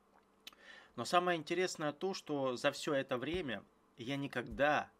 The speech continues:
не видел нечто. Мы, недолго думая, э, поехали туда. Ехали, конечно, а, очень долго, да и дороги были, м, какие-то не те.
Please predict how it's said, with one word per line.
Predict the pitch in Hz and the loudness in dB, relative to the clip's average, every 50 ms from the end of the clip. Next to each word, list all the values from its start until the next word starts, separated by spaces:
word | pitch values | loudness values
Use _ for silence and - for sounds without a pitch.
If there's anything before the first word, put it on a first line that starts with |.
| _ - | _ -16
не | 117 110 117 113 | -10 -8 -8 -6
видел | 101 101 110 - 107 117 107 104 - _ _ _ _ - | -4 -2 -2 -2 -2 -2 -4 -6 -8 _ _ _ _ -16
нечто. | 107 101 104 107 98 - - - - - - _ _ _ _ - - - - - - - - - - - - - - - - - - _ _ _ _ _ - | -12 -10 -8 -8 -8 -10 -10 -12 -14 -16 -20 _ _ _ _ -20 -20 -20 -20 -20 -20 -20 -20 -20 -20 -20 -20 -20 -20 -20 -20 -20 -20 _ _ _ _ _ -12
Мы, | 104 120 147 196 247 247 | -6 -4 0 0 0 2
недолго | 220 208 180 196 196 190 175 180 | 0 2 4 4 4 6 6 4
думая, | 160 160 180 214 220 214 196 180 156 131 113 110 - - - - - _ _ _ _ - - - | 4 2 0 0 2 2 2 4 2 2 0 -4 -10 -14 -20 -20 -20 _ _ _ _ -18 -14 -10
э, | 107 107 110 107 107 | -8 -8 -6 -6 -6
поехали | - 143 165 165 - 139 131 135 127 123 117 107 - - _ _ _ _ - | -4 -4 -4 -4 -4 -4 -2 -2 -2 -2 -4 -6 -12 -20 _ _ _ _ -12
туда. | - 135 120 120 110 104 110 117 - _ _ _ _ _ _ _ _ _ _ - - - - | -8 -4 -2 0 0 0 -2 -4 -14 _ _ _ _ _ _ _ _ _ _ -18 -18 -12 -6
Ехали, | 117 120 135 - - 117 113 | -4 -4 -4 -4 -4 -6 -8
конечно, | - - 113 117 117 110 107 - - 110 104 104 101 - _ _ _ - - - - - - _ _ - | -8 -8 -10 -8 -8 -8 -8 -10 -10 -10 -10 -10 -12 -14 _ _ _ -20 -20 -20 -20 -20 -20 _ _ -10
а, | - - 110 110 110 113 110 110 110 - - | -6 -4 -2 -2 -2 -2 -2 -4 -4 -6 -6
очень | 110 120 117 - - - 104 107 107 104 101 | -4 -6 -6 -6 -8 -10 -10 -12 -10 -12 -10
долго, | 95 110 143 165 180 180 165 135 123 113 - - _ _ _ _ _ - | -6 -4 -2 0 0 0 0 0 -2 -2 -2 -6 _ _ _ _ _ -16
да | 107 107 107 110 104 107 131 | -14 -12 -12 -10 -6 -4 -4
и | 135 127 | -4 -2
дороги | 113 120 131 147 170 175 143 117 120 | 0 0 0 0 0 0 -2 -2 -2
были, | 104 104 120 120 110 107 107 | -2 -2 -2 -2 -2 -2 -4
м, | 101 98 98 101 98 95 98 101 95 92 85 82 87 90 76 71 65 - - - - - 73 76 76 65 - _ _ - | -6 -8 -10 -10 -12 -14 -14 -14 -14 -14 -14 -16 -16 -16 -16 -18 -18 -20 -20 -20 -20 -20 -20 -20 -20 -20 -20 _ _ -18
какие-то | - 104 - - 101 - 110 | -14 -12 -10 -10 -10 -10 -10
не | 104 110 110 | -10 -10 -12
те. | 104 - - 92 - | -12 -10 -10 -10 -10